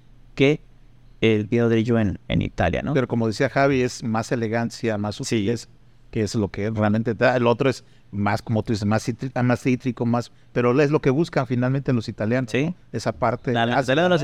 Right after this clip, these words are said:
Speaker 1: encanta la acidez.
Speaker 2: Por supuesto.
Speaker 1: Y a veces me da risa porque nosotros aquí en México, "Es que está muy
Speaker 2: Muy
Speaker 1: ácido".
Speaker 2: ácido.
Speaker 1: Híjole, a todo le ponemos limón y a veces
Speaker 2: Imagínate.
Speaker 1: decimos, "Si el vino de tía sea ácido", ¿no? Pero bueno, esa ya va a ser otra historia porque,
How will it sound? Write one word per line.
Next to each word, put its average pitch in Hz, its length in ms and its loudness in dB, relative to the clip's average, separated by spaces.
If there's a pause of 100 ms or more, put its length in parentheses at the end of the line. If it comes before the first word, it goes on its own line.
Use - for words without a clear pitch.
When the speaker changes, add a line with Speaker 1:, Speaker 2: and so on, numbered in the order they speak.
Speaker 1:
encanta 147 320 2
la 143 80 2
acidez. 139 420 -2
Speaker 2:
Por 113 160 -6
supuesto. 113 340 -4
Speaker 1:
Y 131 60 4
a 127 60 4
veces 147 260 2
me 131 80 0
da 131 140 2
risa 143 180 2
porque 127 220 2
nosotros 123 280 -2
aquí 127 180 -2
en 131 80 2
México, 131 380 -2 (220)
"Es 175 140 -4
que - 80 -4
está 190 200 0
muy 185 180 0
Speaker 2:
Muy 135 180 2
Speaker 1:
ácido". 131 420 -2
Speaker 2:
ácido. 151 180 0
Speaker 1:
Híjole, 175 320 2 (140)
a 165 120 4
todo 180 280 2
le 160 80 4
ponemos 156 400 0
limón 139 460 0
y 113 260 0
a 113 80 2
veces 127 140 0
Speaker 2:
Imagínate. 131 200 0
Speaker 1:
decimos, 127 240 0
"Si 117 100 0
el 117 80 2
vino 131 180 0
de 123 80 -2
tía 131 180 0
sea 131 220 0
ácido", 117 340 -2
¿no? 123 160 -2
Pero 120 220 -2
bueno, 143 240 0 (320)
esa 147 180 0
ya 160 100 4
va 165 100 4
a - 20 -2
ser 160 160 2
otra 156 180 0
historia 160 360 2
porque, 117 640 0